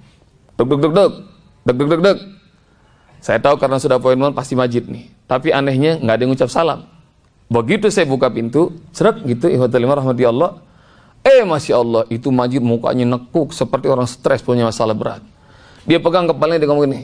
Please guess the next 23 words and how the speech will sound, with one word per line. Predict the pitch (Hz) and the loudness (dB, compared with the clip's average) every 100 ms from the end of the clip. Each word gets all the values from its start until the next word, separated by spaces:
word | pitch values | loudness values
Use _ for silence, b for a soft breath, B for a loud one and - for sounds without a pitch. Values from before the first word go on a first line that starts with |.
| - | -2
"Ya | 139 | 0
Allah | 143 143 139 | 2 2 -2
Ustaz, | 135 - 135 143 | -2 -2 0 0
tolongin | 139 135 135 135 | 0 0 -2 -4
saya, | 139 135 | 0 0
saya | 123 135 | 0 -2
punya | 135 135 | 0 0
yang | 131 | 2
bener | 131 139 | 2 0
nih." | 131 131 135 - | 0 -4 -8 -6
Kagak | - 131 151 | -2 2 2
pakai | 147 143 147 | 0 -2 0
dipersilahin, | 143 147 165 143 156 - | 0 -2 0 0 0 -2
itu | 151 180 | -2 0
Majid | 147 135 147 | 0 -2 0
yang | 139 | 2
katanya | 139 143 | 2 0
kiai | 139 143 139 | 0 2 2
di | 135 | 2
kampungnya, | 135 135 190 170 180 - | 0 0 -2 -2 -6 -8
masuk | 156 190 175 240 185 | -2 -2 0 0 0
rumah | 185 175 | 0 2
saya, | 185 220 | 2 2